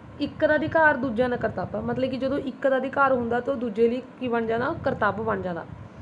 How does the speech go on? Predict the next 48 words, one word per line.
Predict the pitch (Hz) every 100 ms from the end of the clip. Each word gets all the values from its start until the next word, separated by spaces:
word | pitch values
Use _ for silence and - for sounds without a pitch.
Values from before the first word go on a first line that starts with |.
| - - - - - - - - 214
ਦੇਖੋ, | 214 196 196 -
ਇੱਕ | 294 285 320
ਵਿਅਕਤੀ | 294 294 294
ਦਾ | 294
ਜਿਹੜਾ | 269 294
ਅਧਿਕਾਰ | 311 320 302 233
ਆ | 233
ਤਾਂ | 277
ਉਹ | 247
ਦੂਜੇ | 240 240
ਵਿਅਕਤੀ | 254 262 226
ਦਾ | 262
ਕੀ | 254 240
ਆ, | 247
ਉਹ | 254 320 - - - -
ਕਰਤੱਵ | 233 - 180 185
ਹੈ, | 190
ਉਹ | 233
ਦੂਜੇ | 220 202 233
ਦੀ | 247
ਕੀ | 240 262
ਆ, |
ਡਿਊਟੀ | 269 240 220 208 190
ਹੈ। | - - - - -
ਤੇ |
ਉਸ | 285 285
ਦੇ | 247 285
ਅਧਿਕਾਰ | 294 311 294
ਨੂੰ | 285 311
ਮੰਨਣ | 269 233 233 240 233 262 277 - - -
ਤੇ | 277
ਉਹਦੇ | 262 269
ਵਿੱਚ | 311 -
ਕਿਸੇ | - 285 339
ਵੀ | 330
ਤਰੀਕੇ | 269 226 277
ਦੀ | 269
ਰੁਕਾਵਟ | 262 254 233 233
ਪੈਦਾ | 240 233 254
ਨਾ | 233 196 190
ਕਰਨਾ | 208 208 220
ਉਹਦਾ | 226 262
ਕੀ | 277 247
ਆ, | 277
ਫਰਜ਼ | 285 240 175 -
ਹੈ। | - - - - - - - - - - - - -
ਠੀਕ | 277
ਹੈ, | -